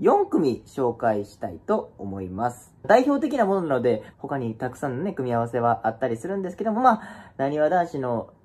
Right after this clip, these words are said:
初級編でございますから、初級編なら、まあ、この四組覚えとけば間違いないよという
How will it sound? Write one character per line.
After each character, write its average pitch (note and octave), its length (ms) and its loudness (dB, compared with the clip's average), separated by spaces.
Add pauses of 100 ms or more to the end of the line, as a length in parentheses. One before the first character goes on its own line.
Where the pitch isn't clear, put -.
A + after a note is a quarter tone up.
(380)
初 - 180 -12
級 D3+ 220 -2
編 C#3+ 220 -4
で B2+ 80 0
ご B2 160 -2
ざ B2 120 2
い A#2+ 60 0
ま A#2 140 0
す A#2 80 -16
か F#2+ 100 0
ら、 F2 280 -4
初 C#3+ 260 -8
級 G3 160 4
編 A3+ 200 2
な C4+ 80 0
ら、 D#4 140 4
ま D3 120 0
あ、 - 20 0
こ - 120 -8
の B2+ 80 -2
四 C3 200 -2
組 A#2+ 180 -4
覚 A2+ 160 0
え A#2 40 -2
と C3+ 100 -4
け C3 80 -4
ば G#2 260 -4 (140)
間 G#2+ 80 -6
違 G#2+ 200 -6
い G#2+ 40 -8
な A2 80 -8
い A#2 40 -6
よ F3+ 120 -2
と C#3 100 -6
い G2 160 -4
う C#2+ 100 -14